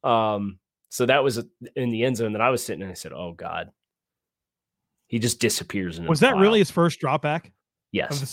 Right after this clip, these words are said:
Speaker 1: They,
Speaker 2: start?
Speaker 1: they,
Speaker 2: Oh,
Speaker 1: they did
Speaker 2: really?
Speaker 1: a, they did a run on first down, and that
Speaker 2: Mm-hmm.
Speaker 1: was the drop back, and he tried to climb up into the pocket,
Speaker 2: Hmm.
Speaker 1: and Donald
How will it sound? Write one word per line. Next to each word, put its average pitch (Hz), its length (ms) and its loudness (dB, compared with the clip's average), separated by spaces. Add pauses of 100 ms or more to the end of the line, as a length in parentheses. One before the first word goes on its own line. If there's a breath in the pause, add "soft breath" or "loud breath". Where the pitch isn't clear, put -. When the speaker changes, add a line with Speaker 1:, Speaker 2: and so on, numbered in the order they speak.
(100)
Speaker 1:
They, 135 100 8
Speaker 2:
start? 143 160 -2
Speaker 1:
they, 147 140 6
Speaker 2:
Oh, 151 140 6
Speaker 1:
they 143 140 6
did 147 140 4
Speaker 2:
really? 123 160 2
Speaker 1:
a, - 20 -4
they 139 140 2
did 139 160 2
a 131 60 4
run 139 480 4 (320)
on 135 140 0
first 151 360 2
down, 127 400 4 (160)
and 120 220 0
that 131 120 4
Speaker 2:
Mm-hmm. 123 80 -2
Speaker 1:
was 131 120 -4
the 131 100 -2
drop 123 300 2
back, 117 200 2
and 113 80 -4
he 104 60 -6
tried 113 220 -2
to 107 80 -6
climb 117 280 0
up 113 160 -2
into 107 160 -4
the 101 80 -4
pocket, 104 540 -4 (420 soft breath)
Speaker 2:
Hmm. 139 200 -2
Speaker 1:
and 104 140 -2
Donald 113 460 2